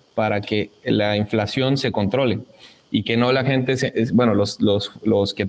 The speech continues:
que etiquetan los precios, los formadores de precios, eh, no se disparen, ¿no? Y digan, "No, esta inflación va a seguir, ¿sabes qué? Hay que se-, subirle porque yo necesito tener ganancias".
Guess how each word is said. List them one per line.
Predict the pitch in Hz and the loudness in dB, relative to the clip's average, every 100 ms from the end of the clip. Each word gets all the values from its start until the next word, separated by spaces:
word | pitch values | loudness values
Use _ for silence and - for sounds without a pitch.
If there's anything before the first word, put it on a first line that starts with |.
| - - | -6 -4
que | 101 98 98 95 98 98 98 - | 0 2 2 2 4 4 2 -2
etiquetan | 101 104 131 135 | -2 -2 0 0
los | 123 123 | 0 0
precios, | 135 123 131 127 - _ - - _ | 0 2 0 -2 -10 _ -20 -20 _
los | 101 95 | -2 0
formadores | 110 104 104 120 123 | 0 0 2 2 2
de | 113 | 2
precios, | 120 120 127 120 123 _ | 2 0 0 -2 -2 _
eh, | 110 104 98 98 85 - - _ _ _ _ _ _ _ | 0 2 2 2 2 -2 -12 _ _ _ _ _ _ _
no | 117 | 0
se | 120 | 2
disparen, | 123 117 123 113 113 | 0 0 0 2 4
¿no? | |
Y | 117 | 4
digan, | 113 110 | 2 2
"No, | 139 143 | 2 0
esta | 135 139 | 0 0
inflación | 123 113 131 135 | 0 0 2 2
va | |
a | 127 | 2
seguir, | 117 123 117 | 2 2 2
¿sabes | 131 123 | 0 2
qué? | 139 123 | 0 0
Hay | 127 | 0
que | 131 | -2
se-, | 117 - | -2 -2
subirle | - 107 123 139 104 | 0 2 4 2 0
porque | 107 92 104 | -2 0 2
yo | 113 | 2
necesito | 131 113 117 117 131 | 2 0 0 2 0
tener | 110 110 110 | 2 0 2
ganancias". | 107 123 - - | 2 2 0 -4